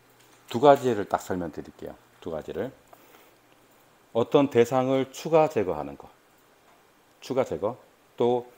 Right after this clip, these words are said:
영역을 확장하는 거, 두 가지만 딱 설명드리겠습니다. 자, 이거 보면 처음에 삽입이라고 있고 제거가 있죠. 삽입은 이, 이 이미지 속에 뭔가 새로운 요소를 추가하는 거예요. 제거는 빼는 거야.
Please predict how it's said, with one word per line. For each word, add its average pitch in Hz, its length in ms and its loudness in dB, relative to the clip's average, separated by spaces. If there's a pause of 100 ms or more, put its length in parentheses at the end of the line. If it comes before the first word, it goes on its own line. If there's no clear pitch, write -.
(280)
영역을 110 520 0
확장하는 113 440 -4
거, - 200 -20
두 - 80 -10
가지만 87 320 -4
딱 - 100 -10
설명드리겠습니다. 76 640 -14 (1080)
자, 123 140 6
이거 143 140 6
보면 131 400 2 (440)
처음에 165 440 4 (180)
삽입이라고 170 600 2
있고 101 380 0 (200)
제거가 131 380 2
있죠. 117 320 0 (180)
삽입은 135 640 2 (460)
이, - 80 -14 (140)
이 147 380 4 (100)
이미지 139 360 0
속에 151 260 4
뭔가 120 280 4
새로운 170 400 4
요소를 110 340 0
추가하는 147 560 -2
거예요. 69 180 -14 (1300)
제거는 139 500 2
빼는 170 240 2
거야. 76 140 -8